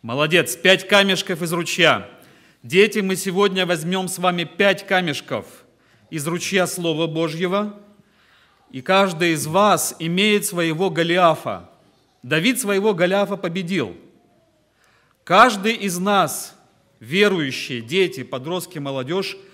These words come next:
имеет как образ, Библия — это есть образы в назидание нам, своего Голиафа.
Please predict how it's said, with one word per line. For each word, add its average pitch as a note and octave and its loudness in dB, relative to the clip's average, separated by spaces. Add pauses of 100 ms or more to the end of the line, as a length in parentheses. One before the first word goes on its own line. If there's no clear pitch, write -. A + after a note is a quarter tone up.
(280)
имеет E3+ 4
как D#3 -4
образ, F#3 0 (140)
Библия — D#3+ -4
это D#3 -8
есть C3+ -8
образы E3+ -8
в C#3+ -8
назидание C3 -6
нам, G#2 -10 (360)
своего D#3+ -4
Голиафа. D3+ 0